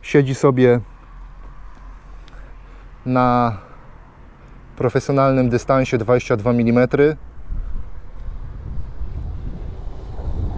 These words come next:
Koło całe czarne. Doskonale się prezentuje w połączeniu z tym lakierem.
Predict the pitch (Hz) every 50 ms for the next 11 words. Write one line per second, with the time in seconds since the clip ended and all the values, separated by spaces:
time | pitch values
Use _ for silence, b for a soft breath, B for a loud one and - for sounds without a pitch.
0 | - - - - - - - - - - - - - 151 147 143 139 139 131 131
1 | 131 131 - - - - - - - - - - - - - - - - - -
2 | 147 139 131 120 117 - 151 143 139 135 135 143 143 139 143 139 - - - -
3 | - - - - - - - - - - - - - - - - - - - -
4 | - - - 120 117 127 - - 131 131 131 127 123 117 - 131 - - 127 107
5 | 123 123 117 - 131 120 117 113 - - - 123 123 120 117 - 131 120 117 117
6 | 113 113 - - - 117 120 113 - 110 113 117 113 - 135 131 131 131 131 131
7 | 135 135